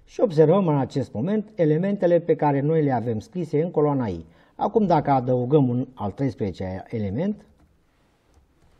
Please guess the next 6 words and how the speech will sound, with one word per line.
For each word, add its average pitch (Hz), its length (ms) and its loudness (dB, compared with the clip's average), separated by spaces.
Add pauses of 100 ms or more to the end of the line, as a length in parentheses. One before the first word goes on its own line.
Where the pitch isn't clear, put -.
(2500)
vom 233 220 6
observa 151 720 2
adăugarea 139 680 0
în 123 100 0
mod 135 180 -2
automat 117 600 -2